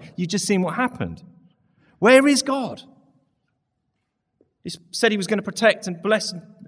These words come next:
them and, and curse anyone who cursed them. Now, it does look like they're going without a crash helmet here in chapter one and two, doesn't it? Where is God? What is he doing? He's strangely quiet. And that is all the more perplexing when we see how his people are being treated.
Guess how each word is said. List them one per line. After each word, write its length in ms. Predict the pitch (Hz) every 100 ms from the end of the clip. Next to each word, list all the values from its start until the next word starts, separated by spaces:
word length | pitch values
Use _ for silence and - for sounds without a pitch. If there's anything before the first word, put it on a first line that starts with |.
| - -
them 280 | 135 147 120
and, 220 | 139 -
and 200 | 160 170
curse 240 | - 214 208
anyone 220 | 214 226
who 60 | 220
cursed 340 | 269 285 -
them. 140 | 107 - - _ _ _ _ _ _ _ _ _ _ -
Now, 80 | 208
it 80 |
does 180 | 196 262
look 160 | 269 190
like 180 | 185 160
they're 200 | 185 185 - -
going 440 | 202 190 156 - - -
without 280 | 170 208 220
a 20 |
crash 300 | 220 262 -
helmet 260 | 185 107
here 180 | 110 95
in 60 | 104
chapter 300 | - 107 120
one 140 | 110
and 80 | 95
two, 140 | 98
doesn't 220 | 104 151 247
it? 100 | - - _ _ _ _ -
Where 160 | 254
is 120 | 262 247
God? 360 | 262 175 98 - -
What 120 | 269
is 140 | 269
he 100 | 269
doing? 520 | 254 285 131 - - _
He's 100 | -
strangely 380 | - 123 147
quiet. 460 | 170 - 269 240 - - _ _ _ _ _ _ _ _ _ _ _ _
And 100 | 180
that 100 | 196
is 120 | 180
all 200 | 220 294
the 80 | 277
more 200 | 226 208
perplexing 640 | 202 170 220 214 - 117 123
when 160 | 165
we 80 | 185
see 240 | 180 202
how 160 | 185 180
his 120 | 170
people 240 | 170 185 175
are 40 |
being 240 | 180 196
treated. 560 | 190 247 262 - 104 -